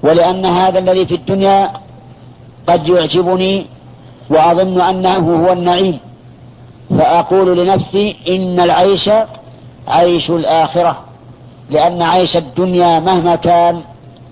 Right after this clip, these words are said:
فإنه زائل أو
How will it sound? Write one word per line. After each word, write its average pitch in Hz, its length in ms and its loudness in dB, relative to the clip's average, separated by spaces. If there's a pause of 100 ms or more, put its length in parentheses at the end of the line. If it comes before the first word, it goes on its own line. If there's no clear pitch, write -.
(240)
فإنه 160 520 0
زائل 165 500 0 (880)
أو 190 340 2